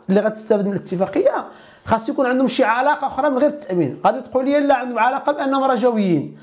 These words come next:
أعطيني ما يثبت بأنك أنت رجوي عبر واجب الانخراط. هذاك في خلاف لمقتضيات واحد الفصل اللي مخصص لمفهوم التعريف ديال المجموعة، الجروب. يعني، يعني ملي تنقولوا جروب النص واضح في هذه النقطة.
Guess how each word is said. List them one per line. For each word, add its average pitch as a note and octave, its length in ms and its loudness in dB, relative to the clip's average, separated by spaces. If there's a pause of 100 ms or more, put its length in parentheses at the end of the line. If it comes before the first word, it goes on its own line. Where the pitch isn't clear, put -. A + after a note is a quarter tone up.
(260)
أعطيني F4+ 500 0
ما - 100 2
يثبت D#4 400 0
بأنك B3+ 480 0
أنت A#3 160 -2
رجوي G#3+ 540 0
عبر G3+ 500 0
واجب A3+ 340 0
الانخراط. C#3+ 460 -4
هذاك G3+ 340 0
في E4 400 0 (340)
خلاف C4 640 0
لمقتضيات A3 800 0
واحد F#3 180 -4
الفصل D4+ 400 -4 (380)
اللي G3 400 2
مخصص - 600 -2
لمفهوم A3 480 0
التعريف A3 460 -4
ديال G3+ 160 0
المجموعة، G3 680 0
الجروب. F3+ 520 -2 (540)
يعني، E3+ 400 2
يعني F3 220 0
ملي F#3 120 0
تنقولوا F3 360 2
جروب C#3+ 380 0 (240)
النص E3+ 840 2
واضح A3+ 360 2
في - 120 -4
هذه F3+ 60 -4
النقطة. D3+ 320 -6